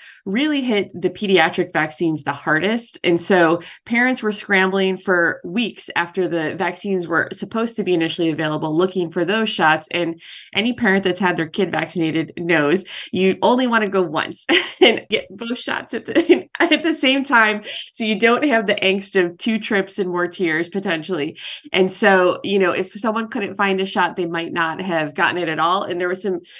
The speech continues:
wrinkles when it came to coverage of the covid shot initially. Not all insurers had the right coding in place. And so if you went in, you had an appointment, and then were told you were gonna have to pay for it out of pocket, you might have decided not to get either vaccine.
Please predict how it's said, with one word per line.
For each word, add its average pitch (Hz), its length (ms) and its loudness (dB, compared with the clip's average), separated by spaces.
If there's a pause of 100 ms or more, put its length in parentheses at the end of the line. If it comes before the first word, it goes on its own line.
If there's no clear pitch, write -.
(140)
wrinkles 226 480 0
when 190 120 2
it - 140 -4
came 190 260 -2
to 170 440 -2
coverage 208 560 2
of 165 140 0
the 170 80 -2
covid 170 420 -2
shot - 280 2
initially. 170 520 0
Not 160 180 0
all 170 220 -2
insurers 165 580 -2
had 156 180 -2
the 147 120 -4
right 123 200 -4
coding 226 360 -2
in 202 140 -2
place. 185 400 0
And 170 180 -4
so 165 300 -2 (280)
if 175 140 -2
you 180 120 2
went 214 220 4
in, 214 340 0
you 165 140 0
had 190 220 0
an 196 100 -4
appointment, 190 580 -4
and 165 200 -4
then 170 160 -2
were 170 100 -4
told 165 260 -6
you 165 100 2
were 160 80 0
gonna 165 180 -6
have 165 160 -6
to 165 80 -8
pay 170 220 0
for 170 160 0
it - 80 2
out 156 120 0
of 156 80 -2
pocket, 156 320 -2
you 151 140 -6
might 147 160 -2
have 151 100 -2
decided 151 480 -2
not 147 220 0
to 160 80 -6
get 147 200 -4
either 147 300 0
vaccine. 151 600 -2